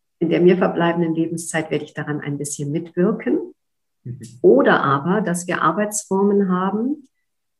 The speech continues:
Speaker 1: wo man sagt, alle Menschen, die auf die Welt kommen, haben ja zwei zentrale Grundbedürfnisse, nämlich Sicherheit und Abenteuerlust.
Speaker 2: Mhm.
Speaker 1: So, und bei den meisten Menschen ist das Sicherheitsbedürfnis so ausgeprägt,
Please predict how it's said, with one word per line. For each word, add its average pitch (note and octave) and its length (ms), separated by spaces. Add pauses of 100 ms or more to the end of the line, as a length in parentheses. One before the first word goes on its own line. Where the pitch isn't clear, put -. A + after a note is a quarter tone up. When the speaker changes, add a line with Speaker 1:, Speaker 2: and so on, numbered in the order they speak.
(240)
Speaker 1:
wo F3 100
man F3 220
sagt, F3 340
alle A#3 260
Menschen, G3+ 420
die G3 100
auf - 120
die F3+ 120
Welt D#3+ 220
kommen, F3 220
haben F3 160
ja E3+ 280
zwei - 240
zentrale D#3+ 560
Grundbedürfnisse, C3 1000 (220)
nämlich D#3+ 300
Sicherheit A3 760 (540)
und F#3 300
Abenteuerlust. - 1120 (320)
Speaker 2:
Mhm. F#2 240 (240)
Speaker 1:
So, A#2 140
und C3 140
bei C#3 120
den D#3 160
meisten E3+ 420
Menschen G#3+ 320
ist - 140
das F3 100
Sicherheitsbedürfnis F#3 1120
so E3 200
ausgeprägt, - 880